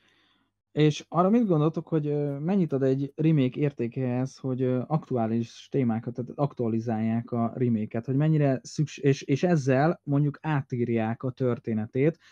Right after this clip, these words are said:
mint mondjuk most, ha bele, belegondolok, a Fekete Karácsony, most nemrég kijött, ugye azt nagyon-nagyon aktuál politizálták, meg a Láthatatlan ember is egy olyan volt,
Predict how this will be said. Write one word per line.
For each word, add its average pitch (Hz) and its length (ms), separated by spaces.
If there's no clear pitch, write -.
mint 131 180
mondjuk 135 300
most, 131 240
ha 123 440
bele, 131 400
belegondolok, 117 720
a 110 200
Fekete 160 300
Karácsony, 139 520
most 131 320
nemrég 131 300
kijött, 127 300
ugye 117 180
azt 113 160
nagyon-nagyon 135 580
aktuál 135 520
politizálták, 139 920
meg 113 140
a 113 80
Láthatatlan 139 640
ember 120 220
is 127 140
egy 123 140
olyan 120 300
volt, 156 320